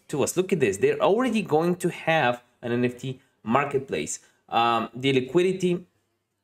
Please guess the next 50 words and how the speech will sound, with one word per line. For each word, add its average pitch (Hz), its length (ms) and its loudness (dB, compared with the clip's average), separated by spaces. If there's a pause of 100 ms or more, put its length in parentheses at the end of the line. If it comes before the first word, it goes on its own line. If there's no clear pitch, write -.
(480)
is 131 160 0
good. 131 320 -4
Market 131 320 0
cap 156 220 0
is 135 120 -6
over 143 200 2
two 139 200 -2
mil, 135 440 0
seventy 196 520 0
thousand 160 360 0
hold-, 127 420 -2 (220)
holders. 123 340 0 (340)
But 147 200 0
before 226 380 0
we 233 140 0
start, 151 420 0 (200)
by 175 140 4
the 196 160 2
end, 180 280 0
by 147 120 4
the 147 100 -2
beginning 175 380 2
of 131 100 -6
the 123 60 -12
video, 143 240 0
I - 20 -2
gotta 156 220 2
tell 170 180 0
you 160 80 0
that 131 220 -6
this 180 180 2
video 160 240 2
is 143 160 -2
no 113 80 2
financial 104 400 0
advice. 95 200 -2
Just - 220 -2
a 90 40 2
random 160 300 4
dude 151 280 0
on 127 160 2
the 151 80 -2
internet 139 340 2
sharing 107 220 0
his 107 160 -2
opinion, 107 320 0
but 104 120 0
you 104 60 0
should - 140 -10
definitely 147 540 0